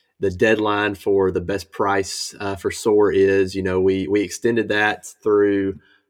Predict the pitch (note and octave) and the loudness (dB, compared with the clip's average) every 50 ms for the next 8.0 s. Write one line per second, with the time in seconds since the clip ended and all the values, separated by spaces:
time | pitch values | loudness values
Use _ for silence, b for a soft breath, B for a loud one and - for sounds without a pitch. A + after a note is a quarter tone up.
0 | _ _ - G2 G2 F#2+ F#2 F#2+ G#2+ G#2 - - A2+ A2 G#2+ G#2+ - - - G#2+ | _ _ -8 -6 -6 -6 -6 -6 -8 -4 -2 -2 0 0 0 -2 -4 -4 -2 -2
1 | G#2+ G#2+ G#2 - - G2 G2+ G#2+ A2 F#2+ F#2 F2 F2+ F2+ F2 - _ - F2 F2 | -2 -2 -2 -6 -6 -6 -4 -4 -4 -4 -6 -6 -6 -6 -8 -10 _ -14 -12 -12
2 | F2+ - - G#2 F#2+ F#2+ F#2+ F#2 F#2 F2 b b b b b b b b _ - | -10 -8 -6 -4 -2 -2 -2 -2 -4 -6 b b b b b b b b _ -12
3 | F2+ F#2 F2+ F2 - G2 F#2+ G#2 A2 - - G2+ G2 G2 G2 F#2 - G2+ G2 G2+ | -8 -6 -6 -4 -2 0 0 0 0 0 0 0 0 0 0 0 -2 -2 -2 0
4 | G2 G2 G2 F#2 F2+ G2 G2+ G2 F#2 F2+ F#2+ F#2+ - - - - F#2 F2+ - - | 0 0 -2 -2 -2 -2 -2 0 0 -2 -2 -2 -4 -8 -14 -14 -14 -10 -4 0
5 | G#2 G#2 G#2 G#2 F2+ F#2 - - B2 A#2+ - C3 A#2+ A#2 A2 - - G2+ A2 A#2+ | 2 2 2 2 0 -2 -2 -4 -4 -2 0 0 0 2 0 0 -2 0 0 0
6 | B2+ A2 G2 - - G2 F#2+ F#2+ F#2 - G2+ F#2 - - - G2 G2 F#2 E2+ - | 0 -2 -4 -4 -2 0 0 0 0 -2 -6 -6 -6 -6 -4 -2 -2 -4 -4 -6
7 | F#2 F2+ F#2 F#2 F2+ F2+ F2 - F#2+ F2+ - - F#2 F#2+ F#2+ F#2 F#2 F2+ F2 | -6 -4 -4 -4 -4 -6 -8 -8 -8 -8 -6 -6 -2 -2 0 0 0 -2 -4